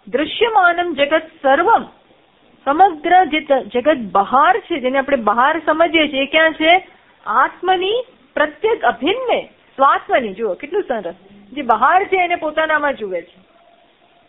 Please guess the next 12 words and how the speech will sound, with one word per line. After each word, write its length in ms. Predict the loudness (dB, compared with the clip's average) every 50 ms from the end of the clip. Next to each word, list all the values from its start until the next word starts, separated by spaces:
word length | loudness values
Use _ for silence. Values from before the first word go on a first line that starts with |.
| _ _ _ _ _ _ _ _
જે 80 | -14 -10
સમગ્ર 360 | -8 -6 -4 -4 -4 -4 -4 -4
જગત 340 | -2 -2 0 0 -2 -2
જે 100 | -2 -6
બહાર 420 | -2 0 2 2 4 4 4 2 2
છે, 160 | 0 -6 -8
જેમ 200 | -6 -6 -6 -6
ક-, 180 | -4 -4 -4 -4
માટીનો 480 | -2 -4 -4 -4 -6 -8 -8 -8 -6
કણ 220 | -4 -4 -4 -4 -4
કહી 200 | -4 -4 -4 -4
શકે, 360 | -6 -8 -10 -8 -10 -12